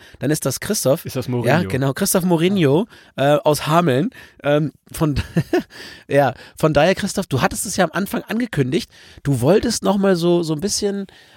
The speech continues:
Speaker 1: ähm, ja, aus dem Nähkästchen deines, deines, äh, neunzehn, nee, wie lange hast du studiert?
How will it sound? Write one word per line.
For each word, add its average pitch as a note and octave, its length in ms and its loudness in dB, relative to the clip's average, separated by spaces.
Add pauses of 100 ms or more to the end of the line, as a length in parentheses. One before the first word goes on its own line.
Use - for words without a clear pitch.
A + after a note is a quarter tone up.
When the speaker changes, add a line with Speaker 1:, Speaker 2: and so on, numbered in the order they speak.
Speaker 1:
ähm, D#3 380 0 (640)
ja, - 140 -8
aus E3 160 0
dem F3 120 0
Nähkästchen A3 600 -2
deines, D3 440 0
deines, D3 420 0
äh, C#3 140 -2
neunzehn, F3+ 600 2
nee, C#3 160 0
wie C#3 120 -2
lange F#3 140 0
hast F#3 100 -2
du - 100 -10
studiert? F#3 340 -2